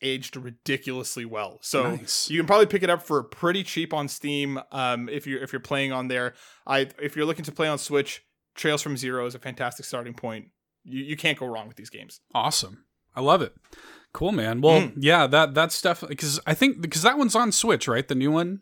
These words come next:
Speaker 2: is on Switch?
Speaker 1: Yep.
Speaker 2: Awesome.
Speaker 1: Mm-hmm.
Speaker 2: That's sick. Yeah, I, I, I wanna play it. Okay, let me tell you about the,
Speaker 1: Right.
Speaker 2: the nerdy niche thing that I've been playing this week, which
Speaker 1: Tell me.
Speaker 2: is Paranorma Site.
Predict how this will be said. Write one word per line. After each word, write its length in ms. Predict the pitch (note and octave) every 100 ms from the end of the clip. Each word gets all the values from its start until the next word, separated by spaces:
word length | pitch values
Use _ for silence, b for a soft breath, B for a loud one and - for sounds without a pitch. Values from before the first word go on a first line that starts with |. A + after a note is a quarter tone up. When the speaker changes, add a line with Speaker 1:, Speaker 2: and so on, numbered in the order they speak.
| -
Speaker 2:
is 180 | C#3+ D3
on 140 | D3+
Switch? 460 | D#3 D#3 - - -
Speaker 1:
Yep. 160 | A#3+ B3 - -
Speaker 2:
Awesome. 380 | A2 B2+ - -
Speaker 1:
Mm-hmm. 200 | - D4 _ _ b b b -
Speaker 2:
That's 140 | -
sick. 360 | - G2+ - - -
Yeah, 220 | A2 G2 F#2+
I, 300 | C3 C#3+ C#3
I, 180 | - C#3 C3 -
I 60 | A#2
wanna 240 | G#2 G2+
play 220 | - G#2+
it. 100 | G#2 D3
Okay, 280 | D#3+ A#2 - B B
let 120 | D#3+ G#3+
me 100 | B3
tell 220 | A#3 A3
you 200 | G#3+ G#3
about 300 | F3 F3+ E3
the, 260 | F3 E3 C#3
Speaker 1:
Right. 80 |
Speaker 2:
the 120 | D3 D#3
nerdy 560 | C#3+ C#3+ E3+ F3+ E3+
niche 340 | C#3+ D3+ E3+ -
thing 200 | F3 E3
that 100 | C3
I've 160 | F#3+
been 140 | A3 A2+
playing 300 | C3 A2 G#2+
this 200 | G#2 -
week, 260 | G2+ - _ B B B B B
which 220 | C#3+ C#3+
Speaker 1:
Tell 80 | D3
me. 60 | C#3+
Speaker 2:
is 240 | C3 - b b b -
Paranorma 800 | - F3+ G3 G#3 E3+ D#3 F3+ C3
Site. 520 | - A2+ F#2+ - -